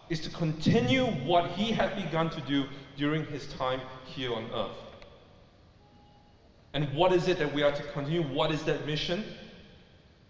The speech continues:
To show and declare to the world that Jesus is the Son of God sent from heaven above. John three sixteen, every Christian's favorite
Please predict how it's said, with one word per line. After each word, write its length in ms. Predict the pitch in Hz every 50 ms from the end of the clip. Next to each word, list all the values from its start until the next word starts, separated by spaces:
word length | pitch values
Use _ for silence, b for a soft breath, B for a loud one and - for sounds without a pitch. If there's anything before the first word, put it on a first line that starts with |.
| - - - - -
To 120 | - 139
show 440 | - - - - 185 180 180 185 180
and 180 | - 135 131
declare 440 | 127 135 - - - 165 165 160 160
to 120 | 156 156 147
the 100 | 131 139
world 680 | 127 123 131 127 117 98 - - - - - - B B B B B
that 160 | - 127 117
Jesus 540 | 107 113 143 165 170 165 156 170 160 - -
is 100 | 139 127
the 120 | - 131 -
Son 260 | - - 165 156 156
of 160 | 151 117 -
God 240 | 143 131 131 131 -
sent 440 | - - - - 160 147 151 147 151
from 200 | - 151 - -
heaven 340 | - 120 113 117 113 104 104 - - - - - -
above. 360 | 123 113 101 107 101 95 - - - - - - - - - - - - - - - - - - - - - - - - - - - - -
John 260 | - 156 147 156 156 156
three 200 | - - 151 151
sixteen, 560 | 147 - - 143 120 - - - 131 117 110 - -
every 360 | 135 147 143 143 143 151 147
Christian's 540 | - - - 143 127 - - 135 127 113 104
favorite 480 | - - - 131 127 123 120 123 117